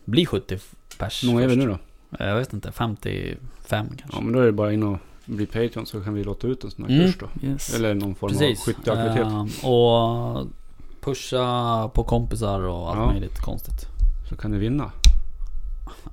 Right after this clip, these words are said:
Speaker 1: Ja.
Speaker 2: vore ju perfekt.
Speaker 1: Exakt. Men då tänker jag att, eh, eh, eller jag vet inte vad jag tänker riktigt, men, eh, det vore kul att göra något. I
Speaker 2: Mm.
Speaker 1: alla fall.
Speaker 2: Men vi har ju fa-, om vi ska vara ärliga,
Speaker 1: Vi
Speaker 2: så
Speaker 1: har en
Speaker 2: har,
Speaker 1: liten
Speaker 2: vi
Speaker 1: idé.
Speaker 2: har ju några idéer
Speaker 1: Ja, det har
Speaker 2: faktiskt,
Speaker 1: vi.
Speaker 2: så att vi, vi
Speaker 1: Mm.
Speaker 2: är ju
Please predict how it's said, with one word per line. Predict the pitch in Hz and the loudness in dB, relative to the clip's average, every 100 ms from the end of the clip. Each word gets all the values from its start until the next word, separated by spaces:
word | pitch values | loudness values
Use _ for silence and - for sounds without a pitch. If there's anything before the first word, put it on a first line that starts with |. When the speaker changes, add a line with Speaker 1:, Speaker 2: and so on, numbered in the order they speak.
| 113 | -2
Speaker 1:
Ja. | |
Speaker 2:
vore | 147 127 | 0 -2
ju | - | -6
perfekt. | 98 - - - - - - | -10 -10 -10 -12 -20 -14 -10
Speaker 1:
Exakt. | - - - - - - - - - - - | -4 -2 -2 -6 -12 -10 -8 -6 -6 -10 -4
Men | 135 139 | 4 6
då | 160 | 6
tänker | 160 143 139 | 6 2 4
jag | 123 120 120 | 4 4 4
att, | 113 - - | 2 -2 0
eh, | 117 110 110 - - - - - - - - - - - - - - - - | 2 4 0 -2 -14 -18 -18 -18 -20 -20 -20 -20 -18 -20 -20 -20 -16 -14 -10
eh, | - 113 104 104 104 113 | 0 2 4 4 4 4
eller | 147 | 6
jag | 143 | 6
vet | 180 175 | 6 4
inte | 120 110 | 2 4
vad | 110 131 | 4 2
jag | |
tänker | - 92 82 92 | 2 -2 -4 -8
riktigt, | 95 - - | -10 -14 -8
men, | 107 113 110 | -2 0 2
eh, | 110 104 | 0 0
det | 110 | 2
vore | 123 127 | 4 4
kul | 147 120 | 4 2
att | |
göra | 131 | 0
något. | 185 - | -2 -10
I | - - _ _ _ - | -20 -20 _ _ _ 2
Speaker 2:
Mm. | |
Speaker 1:
alla | - | 4
fall. | 95 78 - _ _ _ _ _ _ _ | 2 -6 -10 _ _ _ _ _ _ _
Speaker 2:
Men | 107 101 | -2 2
vi | 110 | 4
har | 123 | 6
ju | 113 | 6
fa-, | - 117 | 2 -2
om | 117 | -2
vi | |
ska | 110 | 2
vara | 117 | 4
ärliga, | 123 | 8
Speaker 1:
Vi | 117 | 10
Speaker 2:
så | |
Speaker 1:
har | 156 | 12
en | 139 | 12
Speaker 2:
har, | |
Speaker 1:
liten | 127 131 | 10 8
Speaker 2:
vi | 117 | 10
Speaker 1:
idé. | 139 | 12
Speaker 2:
har | 131 | 12
ju | 113 | 10
några | 107 104 | 8 4
idéer | 101 110 | 6 8
Speaker 1:
Ja, | 127 110 | 8 6
det | 107 | 4
har | 95 | 4
Speaker 2:
faktiskt, | |
Speaker 1:
vi. | 90 | 0
Speaker 2:
så | |
att | - | -2
vi, | 104 98 | 0 0
vi | 104 104 104 | 2 4 4
Speaker 1:
Mm. | 110 | 4
Speaker 2:
är | |
ju | 107 | 0